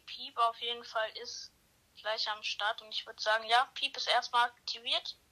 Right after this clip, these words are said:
Äh, wir teleportieren uns einfach mal hier hin. Direkt vor den Barley, der ist One-Hit down. Wir haben nur vier Cubes, was jetzt nicht so geil ist. Ähm,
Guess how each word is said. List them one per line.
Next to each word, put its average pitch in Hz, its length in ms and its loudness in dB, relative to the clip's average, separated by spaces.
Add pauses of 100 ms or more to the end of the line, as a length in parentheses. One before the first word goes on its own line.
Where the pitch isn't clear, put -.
(480)
Äh, 226 240 0
wir 226 100 -12
teleportieren 277 720 -4
uns 247 160 -8
einfach 247 260 -4
mal 233 140 2
hier 302 280 0
hin. 277 140 -8 (580)
Direkt 247 300 2
vor 269 220 2
den 240 200 -4
Barley, 254 440 4
der 226 160 -4
ist - 180 -12
One-Hit 247 380 -8 (120)
down. 214 420 -2 (480)
Wir 220 100 -2
haben 226 140 -2
nur 214 100 -8
vier 262 260 -4
Cubes, - 400 -8
was 220 160 -4
jetzt - 220 -10
nicht 240 180 -6
so - 120 -14
geil 214 280 0
ist. - 200 -8 (680)
Ähm, 202 380 2